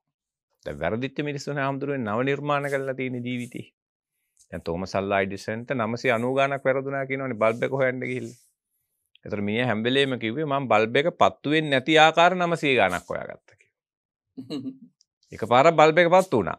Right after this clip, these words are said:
Speaker 1: ඒතර ඒක තමයි හරි එක. හැබැයි අනිත් ඒවත් බල්බ් එක පත්තු වෙන්නේ නැති ක්‍රම මං හොයාගත්තා.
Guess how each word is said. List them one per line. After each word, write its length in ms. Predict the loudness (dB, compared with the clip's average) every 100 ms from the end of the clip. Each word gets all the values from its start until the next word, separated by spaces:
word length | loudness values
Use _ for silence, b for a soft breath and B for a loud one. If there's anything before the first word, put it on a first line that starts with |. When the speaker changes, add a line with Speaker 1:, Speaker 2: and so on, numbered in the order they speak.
| _
Speaker 1:
ඒතර 260 | -18 -8 -2
ඒක 160 | 0 2
තමයි 240 | 0 4
හරි 240 | 6 6
එක. 160 | 4 2
හැබැයි 320 | 0 0 2
අනිත් 300 | 2 0 0
ඒවත් 260 | 2 2 4
බල්බ් 300 | 4 4 2
එක 120 | -2
පත්තු 300 | 0 -2 0
වෙන්නේ 220 | 0 0
නැති 180 | 0 0
ක්‍රම 240 | 2 2 4
මං 260 | 4 4
හොයාගත්තා. 580 | 6 6 4 2 _ -20